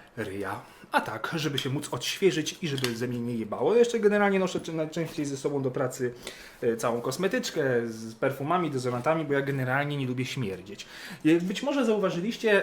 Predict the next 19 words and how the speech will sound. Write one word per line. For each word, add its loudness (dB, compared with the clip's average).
nigdzie 0
w -4
tym -4
neseserze -2
nie 0
znalazł 0
się -2
ani 2
telefon, 2
ani -2
portfel. -4
To -6
jest, -8
mm, -2
to -6
jest -10
spowodowane -2
prostym 2
względem. 0